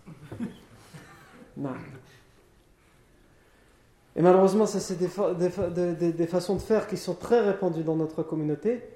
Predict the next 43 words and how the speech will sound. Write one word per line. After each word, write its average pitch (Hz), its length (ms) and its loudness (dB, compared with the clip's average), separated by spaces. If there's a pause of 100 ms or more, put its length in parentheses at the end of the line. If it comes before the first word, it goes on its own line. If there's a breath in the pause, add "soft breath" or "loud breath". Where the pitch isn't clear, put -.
(180 loud breath)
mais 156 80 -2
la 160 80 2
plupart 175 340 -2
des 165 100 2
gens 170 180 0
qui 180 140 -6
l'a-, 156 180 -2
qui 156 140 -8
l'appliquent 160 380 -4
ne 180 80 0
s'en 170 140 -4
rendent 160 180 -2
même 175 160 -2
pas 165 100 -6
compte. 131 260 -12
Ils 160 60 -10
s'en, 185 300 2
ils 185 100 0
se - 80 -4
rendent 180 240 2
même 220 220 4
pas 190 100 2
compte 190 300 0
du 156 100 -2
manque 185 300 2
de 165 80 2
respect 170 460 -2 (220)
qu'ils 120 280 -10
ont. 107 40 -16 (1160)
Parce 185 160 -2
que - 80 2
de 247 140 4
toute 220 100 -4
façon, 247 240 4
même 302 300 8
dans 285 80 12
la 269 100 8
question, 254 320 2
quand 240 140 2
tu 226 140 -6
dis 208 120 4
à 226 60 8
quelqu'un, 196 360 2